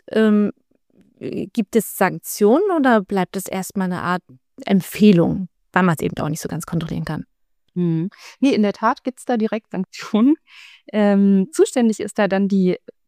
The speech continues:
Speaker 2: wie ich schon gesagt hab, Marktüberwachungsbehörde. Die wird auf Länderebene jeweils organisiert. Ähm, da wird es eine Liste geben, ähm, welche, ähm, genauen Behörden das sind. Ähm,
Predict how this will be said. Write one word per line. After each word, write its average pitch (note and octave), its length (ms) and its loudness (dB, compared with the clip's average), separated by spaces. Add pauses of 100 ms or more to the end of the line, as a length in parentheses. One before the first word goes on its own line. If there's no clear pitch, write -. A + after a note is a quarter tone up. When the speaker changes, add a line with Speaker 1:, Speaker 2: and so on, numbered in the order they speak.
Speaker 2:
wie F3+ 180 -6
ich F3+ 80 -6
schon G3 120 -4
gesagt G3 260 -4
hab, F#3+ 100 -4
Marktüberwachungsbehörde. F3 1600 -2
Die G#3 220 -4
wird G#3+ 140 -4
auf F#3 100 -6
Länderebene B3 760 2
jeweils B3 380 -2
organisiert. A#3 760 0 (520)
Ähm, G3 480 2
da F3+ 140 0
wird B3 120 0
es D#4 120 -4
eine G#3+ 160 0
Liste C4 340 -4
geben, C4+ 340 0 (380)
ähm, G#3 540 -2
welche, G#3 880 0
ähm, F#3+ 400 -2
genauen F#3+ 540 0
Behörden G3 440 0
das F#3 220 -6
sind. A3+ 240 0 (300)
Ähm, G3+ 580 0